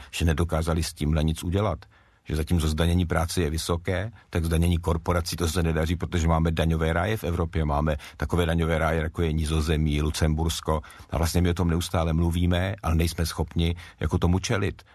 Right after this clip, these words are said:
A to se týká přesně České republiky. Přece utíkají obrovské prostředky. Protože my potom mluvíme o penzích, o tom, že nemáme peníze nejenom v Česku, ale tady jsou veliké peníze, které vlastně ty korporace si podrží, protože, eh, mají svá sídla třeba v daňových rájích.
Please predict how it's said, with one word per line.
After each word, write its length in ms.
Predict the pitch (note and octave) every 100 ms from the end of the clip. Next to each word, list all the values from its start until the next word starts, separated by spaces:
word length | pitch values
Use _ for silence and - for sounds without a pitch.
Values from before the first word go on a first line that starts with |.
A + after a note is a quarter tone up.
| -
A 80 |
to 260 | - G2 E2+
se 120 | -
týká 280 | E2 E2 F#2
přesně 400 | - G2+ - F#2
České 340 | F2+ E2+ -
republiky. 540 | G2 G2+ C3 - - C#2+
Přece 280 | - E2+ -
utíkají 460 | - - E2+ F2 E2
obrovské 440 | F2 E2 - F2+
prostředky. 640 | E2 - - A2+ - F2+ - -
Protože 140 | - E2+
my 100 | E2+
potom 240 | E2+ F#2+
mluvíme 440 | F2 E2 F2 E2+ D#2
o 80 |
penzích, 520 | D2+ - E2 E2 F2+ F2
o 60 |
tom, 160 | F2 D#2+
že 80 | D#2+
nemáme 340 | E2 E2+ E2
peníze 400 | D#2+ D#2+ D#2+ D#2+
nejenom 280 | E2 F2+ E2+
v 40 |
Česku, 460 | - E2+ - E2+ F2+ - -
ale 120 | -
tady 180 | D2+ D#2+
jsou 240 | F2 F2+ D#2
veliké 340 | E2 F2 G2
peníze, 400 | E2+ F2 E2+ F#2
které 280 | - E2+ D#2+
vlastně 340 | E2 - F2 E2+ -
ty 100 | -
korporace 560 | - D#2+ F2 F2 E2+
si 120 | F2 F2
podrží, 440 | D#2+ E2 D#2+ E2
protože, 420 | D#2+ D#2 F2 D#2+
eh, 600 | E2 - - - D2 E2+
mají 240 | D#2+ D#2+ E2+
svá 200 | - D#2+
sídla 340 | - E2 F2+
třeba 220 | - F#2
v 60 | E2+
daňových 340 | F2+ F#2+ G2+
rájích. 380 | G#2+ A#2 G2+ D#2+